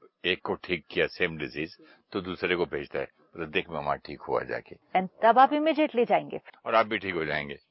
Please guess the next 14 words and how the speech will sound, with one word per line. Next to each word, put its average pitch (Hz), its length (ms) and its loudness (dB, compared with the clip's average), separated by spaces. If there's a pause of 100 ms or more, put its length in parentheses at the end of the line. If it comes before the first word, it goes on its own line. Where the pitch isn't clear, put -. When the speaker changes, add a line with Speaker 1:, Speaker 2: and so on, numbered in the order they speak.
Speaker 2:
एक 240 200 6
होता 277 260 4
है, 302 80 6
कोई 269 220 2
आपको 247 300 2
कहे, 240 260 -2
"वो - 400 2
doctor 196 320 4
बहुत 254 260 2
अच्छा - 320 0
है, 160 200 -4 (280)
वहाँ 175 140 2
Speaker 1:
हम्म। 190 120 2
Speaker 2:
जाना।" 170 300 6